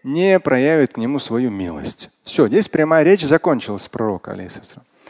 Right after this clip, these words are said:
Дальше идёт. Во время произнесения пророком вышеупомянутых слов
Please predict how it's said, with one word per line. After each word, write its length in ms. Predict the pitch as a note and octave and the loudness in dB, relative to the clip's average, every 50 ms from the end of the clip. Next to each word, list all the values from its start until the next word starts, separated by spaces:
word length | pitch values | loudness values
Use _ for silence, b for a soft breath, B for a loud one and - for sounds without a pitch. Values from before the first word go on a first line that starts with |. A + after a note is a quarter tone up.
| B B B B B B B | B B B B B B B
Дальше 440 | - E3 F3 G3+ A3+ G3 - B3 B3 | 2 4 4 4 4 2 2 2 2
идёт. 340 | A#3 A3+ A#3+ G#3 D3 B2 - | 4 6 6 6 6 6 2
Во 180 | A2+ B2 C3 C#3 | 2 2 2 4
время 300 | D#3 G3 A3 A3+ A3 G#3 | 4 4 4 4 2 2
произнесения 680 | - F#3+ F#3+ F#3 E3 F3+ F#3+ F#3 E3+ - G3+ F#3+ F#3 E3+ | 2 4 4 4 4 2 -2 -2 -2 -2 -2 -2 -2 -2
пророком 540 | - - E3 F3 F3+ F3 - - C#3+ B2+ | 0 0 2 2 2 2 2 0 -2 2
вышеупомянутых 800 | B2+ F3 F3 - - D#3+ - D#3 D3 D3+ C#3+ C3 A#2 G#2 - - F#2 | 2 0 0 0 -2 0 2 2 2 2 0 0 -2 -4 -6 -10 -12
слов 320 | - - B2 D#3 F#3 - | -6 -2 0 0 0 -2